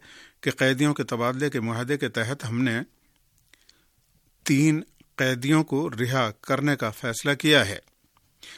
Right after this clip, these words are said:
سات اکتوبر دو ہزار تئیس سے اب تک غزہ میں شہداء کی تعداد سینتالیس ہزار ہو گئی ہے، جبکہ ایک لاکھ دس ہزار سات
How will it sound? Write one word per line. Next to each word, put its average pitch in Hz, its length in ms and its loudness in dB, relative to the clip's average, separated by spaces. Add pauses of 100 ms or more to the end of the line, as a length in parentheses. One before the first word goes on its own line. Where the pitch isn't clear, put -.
(160)
سات 143 220 4
اکتوبر 165 460 0
دو 120 260 -6
ہزار 131 180 0
تئیس 147 400 0
سے 170 60 0
اب 143 160 -2
تک 156 220 -6
غزہ 120 480 -2
میں 110 160 -2 (360)
شہداء 131 480 2
کی 139 160 -2
تعداد 120 380 -2 (140)
سینتالیس 123 640 -4
ہزار 117 280 -2 (160)
ہو 117 120 -6
گئی 143 200 0
ہے، 143 80 0
جبکہ 120 360 -6 (460)
ایک 147 360 2
لاکھ 127 420 0
دس 131 320 -4
ہزار 123 240 -2 (160)
سات 123 160 0